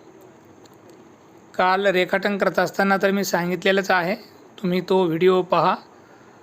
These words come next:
परंतु ज्यांनी तो व्हिडिओ पाहिला नसेल, मी त्यांच्यासाठी या ठिकाणी सांगेन की रचना करत असताना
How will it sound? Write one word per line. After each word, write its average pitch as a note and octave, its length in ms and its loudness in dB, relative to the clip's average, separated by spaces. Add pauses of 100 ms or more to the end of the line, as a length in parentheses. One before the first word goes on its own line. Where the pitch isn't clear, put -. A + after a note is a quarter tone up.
(880)
परंतु G3 560 2 (580)
ज्यांनी F#3 340 0
तो G3+ 160 2
व्हिडिओ F#3+ 300 4
पाहिला F#3 340 0
नसेल, F#3 360 0 (1040)
मी F3 120 -4
त्यांच्यासाठी F#3 720 0 (380)
या F3+ 80 4
ठिकाणी F3 340 -2
सांगेन F3 420 -2 (1120)
की A3 120 2
रचना G#3+ 380 2
करत G3+ 280 0
असताना G3 560 0